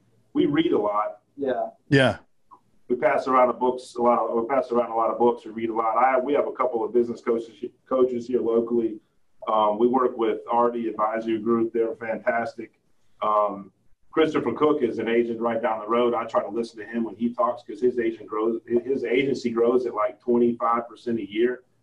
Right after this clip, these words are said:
Speaker 1: Um, so
Speaker 3: Wow.
Speaker 1: Yeah, he's, he's like, he's like the most humble dude in the world, but it w-, you know, I try to listen when he talks, and then, um,
Speaker 3: <laughs>
Speaker 1: there's other guys in this group, like Jeff Roy. Certainly, he's like a madman.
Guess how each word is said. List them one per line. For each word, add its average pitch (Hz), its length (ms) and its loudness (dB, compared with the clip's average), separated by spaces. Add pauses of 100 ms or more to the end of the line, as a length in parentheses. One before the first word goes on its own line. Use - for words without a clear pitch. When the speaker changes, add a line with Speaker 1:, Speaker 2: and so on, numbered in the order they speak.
(260)
Speaker 1:
Um, 104 420 0 (100)
so 101 540 -4 (320)
Speaker 3:
Wow. 110 680 2 (460)
Speaker 1:
Yeah, 120 400 2
he's, 151 400 0
he's 147 240 2
like, 127 300 0
he's 151 240 -2
like 156 160 -2
the - 80 -2
most - 400 2
humble 139 340 2
dude 131 160 2
in 120 60 0
the 113 80 -2
world, 120 380 0
but - 160 -8
it - 80 -18
w-, 110 280 -12
you 123 80 -6
know, 95 240 -8 (600)
I 123 100 0
try 139 220 4
to 117 80 0
listen 120 340 2
when 107 140 -4
he 101 60 -6
talks, 117 460 2
and 107 140 -4
then, 110 240 -2
um, 104 180 2
Speaker 3:
<laughs> - 840 -2
Speaker 1:
there's 131 220 4
other 139 240 4
guys 113 340 2
in 110 120 -6
this 101 120 -4
group, 117 320 2
like 104 200 0
Jeff 117 280 0
Roy. 117 520 4
Certainly, 113 540 0
he's 104 200 -16
like 107 200 -2
a 110 60 -12
madman. 110 640 -4